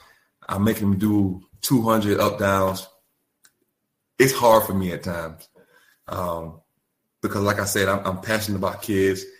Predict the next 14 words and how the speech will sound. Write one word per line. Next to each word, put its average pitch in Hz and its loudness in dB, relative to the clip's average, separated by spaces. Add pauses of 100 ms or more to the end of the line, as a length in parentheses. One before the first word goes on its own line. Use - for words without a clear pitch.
(220)
and - -8
I 113 4
love 95 0
'em, 90 -12
man. 87 -6
I, 95 0
I, - -4
I 95 -2
love 101 2
'em 92 0
so 92 -4
much. 90 0 (600)
And, 87 -8
um, 85 -6